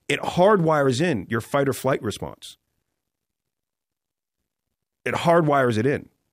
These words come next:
So when you're like, "Well, why are these cops acting this way?" Yeah, well, see how calm you'd be, you know, after you've seen the car crash where the head rolls off, really, all these things. It, it does things to your brain. It makes you react a certain qu-,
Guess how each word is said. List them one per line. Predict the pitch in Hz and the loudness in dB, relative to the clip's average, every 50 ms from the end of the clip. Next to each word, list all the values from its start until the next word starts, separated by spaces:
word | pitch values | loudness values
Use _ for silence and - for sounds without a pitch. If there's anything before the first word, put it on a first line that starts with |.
| _ _ _ _ _ | _ _ _ _ _
So | - - 151 143 | -6 -2 -2 0
when | 135 127 139 139 | 0 2 2 2
you're | 139 139 131 123 135 135 | 2 2 2 0 -2 -4
like, | 131 127 123 113 - - | -2 0 0 0 -2 -4
"Well, | 131 135 | -4 -2
why | 120 143 | -2 -2
are | 156 | -2
these | 143 156 147 - | -2 -2 -4 -4
cops | - 156 147 - - | -4 -4 -4 -4 -4
acting | - 120 135 143 - 131 | -4 -4 -4 -2 -2 -2
this | 120 107 - | -4 -2 -2
way?" | 123 165 196 - - - _ _ _ _ _ _ _ | -2 -2 -2 -4 -6 -10 _ _ _ _ _ _ _
Yeah, | - - - - 175 | -4 -2 0 0 0
well, | 160 156 156 156 151 | 2 0 0 -2 -4
see | - - 196 180 | -6 -4 -2 0
how | 165 165 170 160 147 - _ _ _ _ _ _ _ _ _ _ _ _ _ | 0 0 0 0 -2 -6 _ _ _ _ _ _ _ _ _ _ _ _ _
calm | - - 170 165 151 | -4 -2 -2 0 0
you'd | 143 143 170 202 156 | 0 0 -2 -2 -2
be, | 117 107 90 87 78 - _ _ _ - | -4 -4 -6 -6 -8 -14 _ _ _ -6
you | 135 123 | -4 -2
know, | 117 110 101 98 95 - | -2 -2 -2 -4 -8 -8
after | - 113 117 113 - 123 | -6 -6 -6 -4 -2 -4
you've | 117 107 | -4 -4
seen | - - 131 123 117 110 104 87 - _ _ _ _ | -4 -4 -2 -2 0 -2 -4 -6 -8 _ _ _ _
the | - 120 107 | -12 -10 -6
car | - 143 131 135 | -2 -2 -2 -2
crash | 131 - 101 90 85 - - | -2 -2 -4 -4 -4 -6 -6
where | 101 | -6
the | 101 | -6
head | 95 110 123 120 107 | -4 -2 -2 -2 -2
rolls | 98 95 90 85 85 | -4 -4 -6 -6 -8
off, | 82 71 - - | -10 -12 -8 -4
really, | 139 135 131 135 143 - | -4 -2 -2 -2 -4 -2
all | 135 135 131 | 0 0 0
these | 123 123 107 | 0 -2 -4
things. | - 190 160 117 - | -4 -4 -4 -4 -4
It, | 127 123 - - - - - - - - | -6 -8 -8 -10 -18 -20 -20 -14 -6 -4
it | 120 117 101 104 - | -4 -4 -4 -6 -4
does | - 156 151 156 151 151 - | -2 0 0 0 -2 -2 -2
things | 151 135 131 120 | -2 -2 -2 -2
to | - - | -4 -4
your | 113 107 104 | -4 -4 -4
brain. | 90 107 107 101 101 98 98 - | -4 -4 -4 -2 -2 -4 -6 -6
It | 110 104 - | -8 -10 -6
makes | 113 113 113 127 135 - - | -4 -2 -2 -2 -2 -4 -4
you | 131 117 | -2 -2
react | 110 107 110 107 110 - - | 0 0 -2 -2 -4 -4 -6
a | 101 | -8
certain | - 120 95 95 | -6 -6 -8 -8
qu-, | - - 110 117 | -8 -6 -4 -4